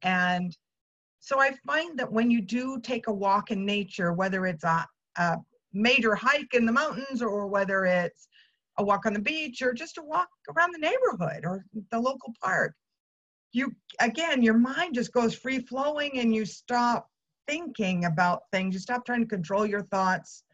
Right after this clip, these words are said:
and focus on any one project. You're just there. And that's when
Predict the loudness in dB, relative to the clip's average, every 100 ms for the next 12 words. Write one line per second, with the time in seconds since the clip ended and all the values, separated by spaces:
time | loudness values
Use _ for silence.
0 | _ -20 _ -4 -2 2 2 2 0 2
1 | 2 2 2 2 2 0 0 0 -2 -4
2 | -4 -4 -2 -4 -4 -8 -8 -4 0 2
3 | 0 -2 -10 _ _ _ _ _ -2 0
4 | 2 2 0 -4 -8 -6 -2 0 2 2
5 | -2